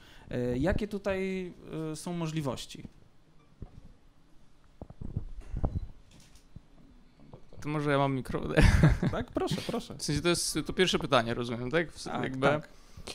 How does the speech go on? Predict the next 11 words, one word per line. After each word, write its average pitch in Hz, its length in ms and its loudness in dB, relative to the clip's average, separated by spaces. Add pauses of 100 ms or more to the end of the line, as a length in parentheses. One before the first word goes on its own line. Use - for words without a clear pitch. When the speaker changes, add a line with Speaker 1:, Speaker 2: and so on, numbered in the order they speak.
(180)
Speaker 2:
e, 131 840 4 (360)
to, 135 320 2
bo 127 140 -4
to 143 120 -2
może 143 320 2
jeszcze 139 240 2
właśnie 131 260 0
w - 60 -8
kontekście 131 540 -2 (400)
uszczegółowienia, 135 760 0
w-, - 100 -12